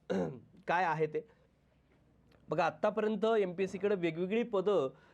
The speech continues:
काही वर्ग झालेली आहेत. असं नका समजू की आता हे पहिल्यांदाच होतंय, बरोबर ना सर? की अनेक, अ, जे काही क्लर्क पूर्वी जे काय होते, फक्त मंत्रालयीन क्लर्क जे आहेत तेच एमपीएससीकडे होती,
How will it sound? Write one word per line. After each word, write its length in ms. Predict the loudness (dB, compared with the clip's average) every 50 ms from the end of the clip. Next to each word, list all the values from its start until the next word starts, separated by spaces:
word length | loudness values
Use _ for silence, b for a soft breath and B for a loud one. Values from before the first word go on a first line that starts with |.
| B -2
काही 160 | 0 0 2
वर्ग 280 | 2 2 2 2 0
झालेली 360 | -2 -2 -2 0 0 2 2 0
आहेत. 280 | 0 -2 -6 -12 -14
असं 160 | -10 -8 -6
नका 160 | -4 -2 -2 -2
समजू 280 | -2 -4 -2 -2 -2 -2
की 140 | -2 -4 -6 B B B B B B -6
आता 220 | -6 -2 0 2
हे 100 | 2 2
पहिल्यांदाच 580 | 2 2 0 2 2 2 2 2 0 0 0 -2
होतंय, 220 | -4 -2 -4 -2
बरोबर 220 | 2 2 2 4
ना 120 | 2 2 0
सर? 180 | 0 -2 -4 -4 b b b b b b _
की 60 | -8 -8 -4 -4
अनेक, 420 | -2 0 0 0 0 -2 -4 -2
अ, 80 | -2 -2
जे 140 | 0 -2 -2
काही 180 | -2 -2 -4
क्लर्क 440 | -4 -2 0 2 4 4 2 0 -2 -8 -12 -6 -2
पूर्वी 240 | 0 2 2 2 2
जे 100 | 0 0
काय 140 | 0 2 0
होते, 160 | 0 -2 -2
फक्त 240 | -4 -6 -2 -2 -2
मंत्रालयीन 600 | -2 -2 -2 -2 -2 0 0 2 2 2 0 0 -4 -2
क्लर्क 280 | 0 0 2 0 0
जे 120 | -2 -2 0
आहेत 320 | 0 0 0 0 -2 -2 -4 -8 -10 _ -4
तेच 160 | -2 -2 -2
एमपीएससीकडे 540 | -4 -4 -2 -2 -2 -2 -4 -4 -2 0 0
होती, 360 | 0 -2 -2 -2 -4 -6